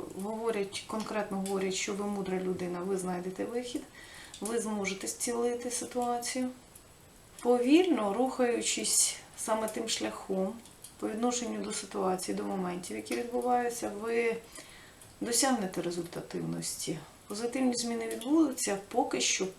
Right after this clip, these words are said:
приймайте дану ситуацію такою, яку вона є. І не потрібно відчувати або знаходитися в подавленому стані.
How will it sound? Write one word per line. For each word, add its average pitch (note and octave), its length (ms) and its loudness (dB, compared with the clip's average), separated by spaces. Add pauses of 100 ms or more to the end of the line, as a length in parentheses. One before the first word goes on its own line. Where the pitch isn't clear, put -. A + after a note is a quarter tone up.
(480)
приймайте G#3 580 0
дану F3+ 280 -2
ситуацію G#3 560 -2
такою, G3+ 300 -6
яку F#3+ 160 -8
вона F#3 260 -4
є. E3 220 -6 (840)
І G#3 120 -2
не A#3 100 0
потрібно A#3+ 520 0
відчувати F#3 1000 -2 (380)
або F#3 300 0
знаходитися F#3+ 720 -2
в - 20 -2
подавленому F3+ 680 -2
стані. D4 460 2